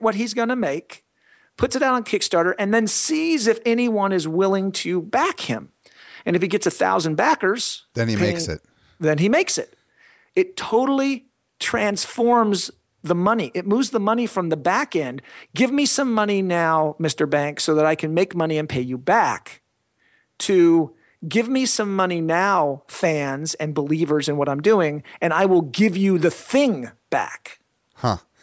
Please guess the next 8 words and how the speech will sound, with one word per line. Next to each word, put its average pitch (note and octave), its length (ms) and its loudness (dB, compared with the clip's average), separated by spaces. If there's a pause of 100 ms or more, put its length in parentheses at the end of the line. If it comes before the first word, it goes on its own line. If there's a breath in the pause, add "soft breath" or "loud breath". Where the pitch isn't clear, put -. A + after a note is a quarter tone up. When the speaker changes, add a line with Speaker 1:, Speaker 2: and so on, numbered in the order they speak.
(500 loud breath)
Speaker 2:
And A2+ 420 0 (680)
in B2 160 -4
some F3 240 0
regards, A2 580 0 (540 loud breath)
this C3+ 180 0
kind C3+ 300 0
of, A2+ 360 0
uh, G2 200 -2